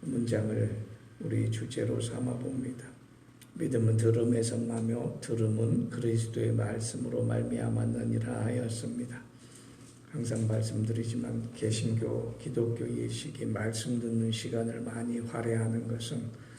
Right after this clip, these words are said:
하나님의 말씀을 예수 그리스도 통하여 들음으로써 축복을 받는 하나님의 귀한 은총이 있기 때문입니다. 사람이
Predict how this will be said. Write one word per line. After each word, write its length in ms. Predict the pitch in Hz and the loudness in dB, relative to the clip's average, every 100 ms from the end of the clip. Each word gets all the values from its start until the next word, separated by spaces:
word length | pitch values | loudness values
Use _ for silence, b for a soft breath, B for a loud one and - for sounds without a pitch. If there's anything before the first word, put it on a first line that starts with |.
| B B B B | B B B B
하나님의 560 | 156 113 113 110 110 | 2 6 6 8 6
말씀을 760 | 110 113 113 113 110 107 - - | 4 4 0 0 2 4 4 4
예수 340 | 120 120 117 110 | 2 2 0 -2
그리스도 480 | 120 120 - 113 110 | -2 -2 -4 -6 -8
통하여 600 | - 123 117 107 107 104 | -6 -2 0 2 2 2
들음으로써 920 | 110 113 113 113 117 113 117 107 - | 2 4 4 4 2 -2 -4 -4 -6
축복을 560 | - - - 123 113 113 | -10 -10 -4 0 2 2
받는 640 | 110 98 104 143 196 - B B B - | 2 0 2 2 2 0 B B B -12
하나님의 800 | - - 117 110 104 110 113 - | -6 -2 2 2 2 2 2 0
귀한 400 | - 113 101 - | -2 0 0 0
은총이 600 | 117 113 113 - 120 117 | 2 2 2 2 2 2
있기 280 | 113 123 117 | 0 -2 -2
때문입니다. 760 | - 107 117 120 117 117 117 - - - - - - - - - B B B B B B B | 0 0 0 0 -2 -4 -6 -8 -14 -20 -20 -20 -20 -20 -14 -8 B B B B B B B
사람이 640 | - 123 135 135 123 113 | 0 4 4 6 6 8